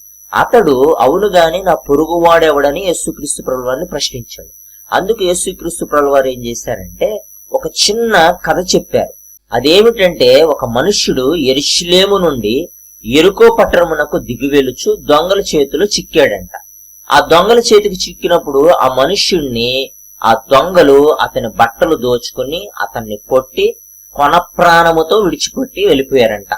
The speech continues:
అక్కడే ఆ దారిలో. అప్పుడు ఒక యాజకుడు అదే దారిలో వెళ్తూ ఉన్నాడంట. వెళ్తూ ఇతను చూసాడే గాని, కొన ప్రాణంతో ఉన్న ఈ మనిషిని చూసాడే గాని, పక్కగా వెళ్ళిపోయాడు, ఏమాత్రం పట్టించుకోవాల.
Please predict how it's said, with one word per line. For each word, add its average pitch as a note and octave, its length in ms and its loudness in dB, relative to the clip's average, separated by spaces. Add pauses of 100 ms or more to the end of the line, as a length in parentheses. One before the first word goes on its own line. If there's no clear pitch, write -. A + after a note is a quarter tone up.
అక్కడే B2+ 480 -2
ఆ G#2 80 -6
దారిలో. A2 520 0 (400)
అప్పుడు E3 480 4
ఒక C#3+ 260 2
యాజకుడు D3+ 960 0
అదే C#3+ 300 4
దారిలో C#3+ 400 4
వెళ్తూ B2 380 0
ఉన్నాడంట. F#2+ 560 -10 (600)
వెళ్తూ F#3 540 4
ఇతను D#3+ 320 0
చూసాడే G3 640 2
గాని, D#3 280 2
కొన D#3 240 -2
ప్రాణంతో D#3+ 580 0
ఉన్న C#3 560 -2
ఈ B2 80 -8
మనిషిని A#2 480 -6 (100)
చూసాడే C3 380 -2
గాని, B2 380 -4 (460)
పక్కగా G3 460 2
వెళ్ళిపోయాడు, D#3+ 480 2
ఏమాత్రం C3+ 500 -2 (100)
పట్టించుకోవాల. A2 580 -6